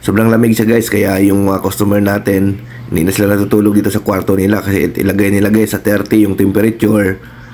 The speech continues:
Ganun pa rin, napakalamig pa rin yung kanilang kwarto, no? So, ayan. So, ang gagawin namin dito guys, <laughs> ah, baklasin namin to.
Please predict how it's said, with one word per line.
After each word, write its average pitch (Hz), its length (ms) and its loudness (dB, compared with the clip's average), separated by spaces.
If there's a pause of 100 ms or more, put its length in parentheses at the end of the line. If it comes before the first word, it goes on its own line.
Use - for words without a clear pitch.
(180)
Ganun 104 320 0
pa 107 160 -2
rin, 110 160 2
napakalamig 101 560 -2
pa 101 80 -4
rin 98 320 -2 (480)
yung 92 160 0
kanilang 98 640 0 (1300)
kwarto, 87 560 -2
no? 82 160 0
So, - 240 -2 (320)
ayan. 76 320 0
So, 98 400 2
ang 85 80 0
gagawin 104 320 2
namin 107 320 0
dito 104 240 2
guys, 98 480 -4
<laughs> - 80 -8
ah, 104 240 0
baklasin 92 480 -2
namin 92 400 -2
to. 82 160 0